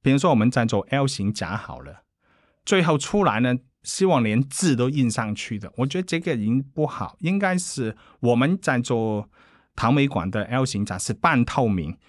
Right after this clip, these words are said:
你这个字是白色的，就是它用的时候才会比较隐藏一点点。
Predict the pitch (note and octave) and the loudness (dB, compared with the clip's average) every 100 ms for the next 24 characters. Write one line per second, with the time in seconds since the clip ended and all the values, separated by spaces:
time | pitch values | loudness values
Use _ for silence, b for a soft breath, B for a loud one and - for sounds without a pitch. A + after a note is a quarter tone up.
0 | b - G#2 F3+ C#3 B2+ G#2+ G#2 - - | b -6 -4 -2 -2 -2 -4 -6 -6 -8
1 | G2+ - B2+ F#2+ F2+ - b b b - | -8 -4 -2 -2 -8 -18 b b b -4
2 | D3+ - D3+ C#3 A3 G3+ A3 C3+ C3 - | -2 0 -2 2 2 4 4 4 2 0
3 | G2+ A2+ A2 - B2 C#3+ A#2+ _ E2+ D2+ | -2 -2 -4 -4 0 0 -2 _ -10 -8
4 | - G#2+ G2 b _ _ _ _ _ _ | -2 -2 -4 b _ _ _ _ _ _
5 | - A#2+ A2 G2+ - G#2 A2 E3+ D#3+ - | -2 2 4 2 0 -2 0 0 -2 -2
6 | G2 B2 G#2 D#2 | 0 0 -2 -8